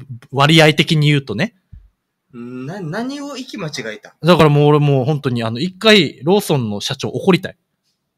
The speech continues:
Speaker 2: もう、つって。
Speaker 1: なんでもうだわ。めだろ、大体。
Speaker 2: もう、つって。
Speaker 1: もうじゃないよ。
Speaker 2: チューブではもうだろ、お前。
Speaker 1: いや、闘牛盛んだからな。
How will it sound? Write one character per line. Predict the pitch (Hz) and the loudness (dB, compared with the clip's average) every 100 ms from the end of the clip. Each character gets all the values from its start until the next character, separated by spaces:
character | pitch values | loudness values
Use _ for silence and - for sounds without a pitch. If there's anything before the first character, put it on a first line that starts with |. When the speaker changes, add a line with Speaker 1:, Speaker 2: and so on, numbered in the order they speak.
| _ _ _ _ | _ _ _ _
Speaker 2:
も | 95 92 82 - | -18 -16 -16 -20
う、 | _ | _
つ | _ | _
っ | _ | _
て。 | _ _ _ _ - | _ _ _ _ -10
Speaker 1:
な | 117 139 | -4 0
ん | |
で | 180 | 2
も | 165 147 135 | 4 6 6
う | |
だ | 95 | 2
わ。 | - 98 - | -6 -14 -4
め | 131 160 208 | 4 6 8
だ | 135 | 4
ろ、 | 92 | 0
大 | 92 92 | -8 -12
体。 | 85 | -16
Speaker 2:
も | 85 98 90 | -18 -18 -20
う、 | 71 | -20
つ | _ | _
っ | _ _ - | _ _ -12
て。 | |
Speaker 1:
も | 120 135 165 220 | -2 4 8 8
う | 156 | 6
じ | |
ゃ | 107 | 2
な | 101 | -2
い | |
よ。 | 294 | 0
Speaker 2:
チ | |
ュ | 349 | 0
ー | |
ブ | 359 | 4
で | 277 | 6
は | 180 | 6
も | 165 202 | 2 -2
う | 214 | -2
だ | 160 | -4
ろ、 | 107 | -4
お | 101 | -12
前。 | 95 | -18
Speaker 1:
い | - - | -16 -8
や、 | 131 - | -2 0
闘 | 131 160 147 | 4 6 6
牛 | 135 135 | 6 4
盛 | 143 139 | 2 0
ん | |
だ | 120 | -2
か | 113 | -4
ら | 101 | -2
な。 | 160 | -2